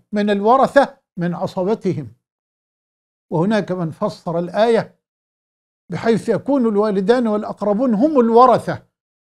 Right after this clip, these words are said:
أي لكل واحد جعلنا له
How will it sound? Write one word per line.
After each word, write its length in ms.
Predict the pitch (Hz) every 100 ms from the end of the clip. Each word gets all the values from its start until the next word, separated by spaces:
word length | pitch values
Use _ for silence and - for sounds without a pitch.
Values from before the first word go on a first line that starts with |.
| -
أي 120 | 208
لكل 480 | 214 208 277 311 262
واحد 400 | 240 233 - 285
جعلنا 840 | 254 233 175 220 214 285 247 233 226
له 360 | 262 240 269